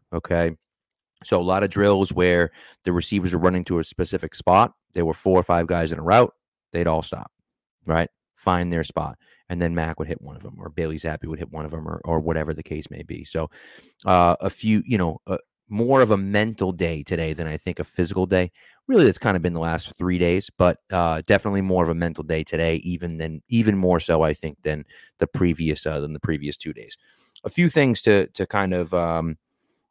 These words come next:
to kinda look at. I, I think there were some interesting parts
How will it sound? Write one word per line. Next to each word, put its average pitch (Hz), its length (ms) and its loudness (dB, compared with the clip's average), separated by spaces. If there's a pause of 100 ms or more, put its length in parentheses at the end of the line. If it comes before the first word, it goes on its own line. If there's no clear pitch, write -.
(120)
to - 100 2
kinda 92 180 4
look 95 220 4
at. 104 240 2 (100)
I, 98 180 4
I 95 120 2
think 98 340 0 (300)
there 98 160 6
were 98 220 8
some 104 260 4
interesting 98 440 0
parts - 540 -4